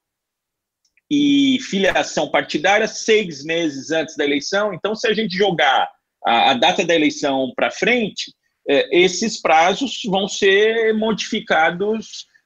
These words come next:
é, da mesma, da mesma ordem. Ah, outros prazos têm datas previstas, como eu falei do prazo de início da propaganda eleitoral. Todos os prazos que,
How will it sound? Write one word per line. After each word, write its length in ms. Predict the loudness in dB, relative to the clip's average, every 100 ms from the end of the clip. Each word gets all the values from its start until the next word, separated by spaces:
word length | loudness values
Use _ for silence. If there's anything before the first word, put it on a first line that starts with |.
| 0
é, 220 | 0 2
da 160 | 2
mesma, 1080 | 2 2 2 2 2 2 2 2 2 2 0
da 140 | 2 0
mesma 380 | 2 0 2
ordem. 480 | 4 4 2 0 -4 -2
Ah, 200 | 0 2
outros 560 | 2 2 2 -2 -4
prazos 500 | -2 2 2 0 -4
têm 240 | -6 -4 0
datas 360 | 0 -2 -4
previstas, 500 | -4 -6 -4 -8 -10
como 280 | -6 -2 -2 -2 _
eu 220 | 0 2 4
falei 380 | 4 4 4
do 160 | 4 0
prazo 280 | 2 0 2
de 100 | -2
início 400 | -2 -4 -4 -2
da 240 | 0 -2 -4 _ _
propaganda 440 | 0 2 2 2
eleitoral. 500 | 2 2 2 2 2
Todos 420 | 2 2 2 -2 -2
os 160 | -6
prazos 720 | -2 2 4 2 -2 -8 -8 -8
que, 320 | 0 2 2